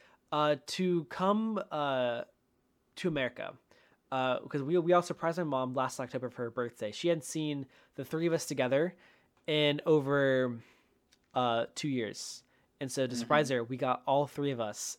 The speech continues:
Speaker 1: including, uh, Ben's boyfriend and, uh, Nick's boyfriend and, like, me, myself, and I, you know, me,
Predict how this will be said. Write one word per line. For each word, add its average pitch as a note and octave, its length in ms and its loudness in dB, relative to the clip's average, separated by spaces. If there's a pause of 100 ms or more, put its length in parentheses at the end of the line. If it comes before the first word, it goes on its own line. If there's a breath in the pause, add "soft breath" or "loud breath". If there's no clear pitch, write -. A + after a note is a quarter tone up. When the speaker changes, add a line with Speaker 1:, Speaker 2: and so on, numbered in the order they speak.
Speaker 1:
including, C#3+ 520 -4 (100)
uh, B2 420 0 (440 soft breath)
Ben's E3+ 260 6
boyfriend D#3 680 4
and, B2 580 -4 (1200)
uh, B2+ 220 0
Nick's D#3+ 280 2
boyfriend D3 520 2
and, A#2+ 100 -6
like, A2 180 -8
me, C3 160 -4
myself, A#2 420 -4
and A#2 100 -6
I, A#2+ 220 -2
you A#2 200 -10
know, G#2+ 280 -8 (520 soft breath)
me, B2 180 -8